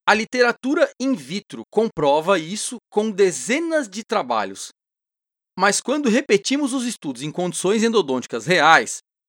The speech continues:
os resultados de dissolução são similares aos da água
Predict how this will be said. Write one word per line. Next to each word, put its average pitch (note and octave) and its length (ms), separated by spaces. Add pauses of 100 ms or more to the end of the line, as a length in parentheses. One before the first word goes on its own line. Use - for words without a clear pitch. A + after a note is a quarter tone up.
os E3 120
resultados G#3+ 600
de F3+ 100
dissolução E3 600
são F3+ 180
similares G3+ 640
aos F3 160
da E3 100
água D#3 460